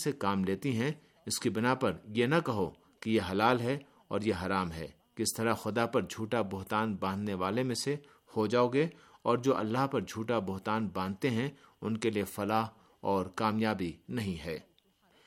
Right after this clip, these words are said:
ایک خاص موضوع جسے تکفیری فرقہ وہابیت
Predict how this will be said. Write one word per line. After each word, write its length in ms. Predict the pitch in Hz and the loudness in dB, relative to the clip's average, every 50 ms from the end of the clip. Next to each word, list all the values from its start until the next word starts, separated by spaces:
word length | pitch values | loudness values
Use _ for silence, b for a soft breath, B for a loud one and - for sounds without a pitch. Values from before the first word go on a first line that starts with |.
| b b b b | b b b b
ایک 120 | - 139 135 | 2 4 4
خاص 380 | - - - 151 180 - - | 4 4 6 6 6 6 4
موضوع 340 | 151 135 131 120 127 117 90 | 4 2 2 2 2 0 -2
جسے 280 | 85 90 117 117 - 151 | -2 -2 -2 -2 -2 -2
تکفیری 580 | 143 - 113 107 - - 131 131 127 143 156 156 151 - | -2 -2 -4 -4 -2 0 2 2 4 4 2 0 -2 -4
فرقہ 300 | - - 117 113 110 - 113 107 98 | -4 -4 -4 -2 2 2 2 4 4
وہابیت 480 | 98 95 95 101 98 110 123 127 127 | 2 0 -2 -2 0 2 2 2 2